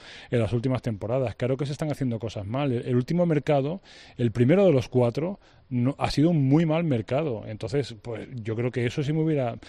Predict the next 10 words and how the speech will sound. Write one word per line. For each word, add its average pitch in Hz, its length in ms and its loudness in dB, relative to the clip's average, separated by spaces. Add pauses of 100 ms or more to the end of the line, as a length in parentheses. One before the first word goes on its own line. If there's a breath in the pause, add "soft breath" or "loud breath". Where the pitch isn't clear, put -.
(280 loud breath)
me 123 120 0
habría 120 220 2
gustado 117 720 0
escucharlo. 123 600 -6 (280 loud breath)
Y 127 60 4
luego, 190 220 2
para 165 200 -2
mí, 190 320 -4
el 135 340 0
argumento 123 840 0